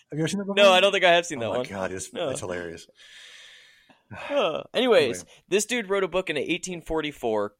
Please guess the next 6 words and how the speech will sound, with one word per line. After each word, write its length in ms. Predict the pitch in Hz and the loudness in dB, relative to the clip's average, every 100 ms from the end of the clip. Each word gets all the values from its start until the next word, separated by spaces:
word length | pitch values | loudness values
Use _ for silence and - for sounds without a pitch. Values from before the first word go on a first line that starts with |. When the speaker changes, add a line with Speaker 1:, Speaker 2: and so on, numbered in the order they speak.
| _ | _
Speaker 2:
called 300 | - 131 120 | 0 0 0
Count 260 | - 139 131 | -2 -4 -4
of 140 | 131 | -8
Monte 320 | 120 120 117 113 | -4 -4 -4 -8
Cristo. 500 | 110 104 - 73 - _ _ _ _ - | -8 -10 -8 -10 -12 _ _ _ _ 0
Um, 460 | 127 120 117 107 | 2 4 0 -4